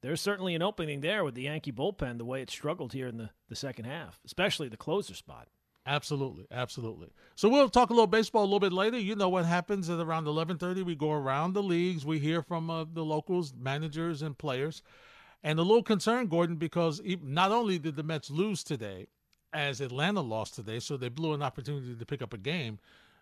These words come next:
Speaker 2: but Brandon Nimmo had to leave that game with left hamstring tightness. And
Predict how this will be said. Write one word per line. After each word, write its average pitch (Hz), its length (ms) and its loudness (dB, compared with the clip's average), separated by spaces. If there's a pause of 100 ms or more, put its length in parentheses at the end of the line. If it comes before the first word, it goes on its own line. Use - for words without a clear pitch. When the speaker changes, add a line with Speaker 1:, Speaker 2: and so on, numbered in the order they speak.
(100)
Speaker 2:
but 123 140 -6
Brandon 185 280 2
Nimmo 214 260 2
had 156 180 2
to 151 80 -4
leave 170 220 0
that 151 180 0
game 147 260 -2
with 135 160 -2
left 147 220 -4
hamstring 143 460 -4
tightness. 147 540 -4
And 135 300 -2